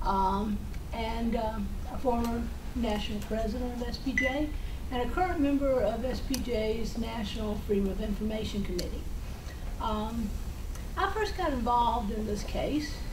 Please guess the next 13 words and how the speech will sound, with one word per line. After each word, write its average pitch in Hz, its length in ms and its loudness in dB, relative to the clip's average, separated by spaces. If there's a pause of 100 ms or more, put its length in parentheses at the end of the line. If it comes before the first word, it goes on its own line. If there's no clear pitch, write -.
(380)
this 190 100 -4
situation, 165 840 -4 (440)
uh, 208 260 0 (140)
on 220 340 -2
July 196 340 4
one, 269 480 4 (560)
when 220 320 -2
I 214 200 0
was 214 360 -2 (420)
early 359 300 2
in 320 80 4
the 285 40 4
morning 208 560 2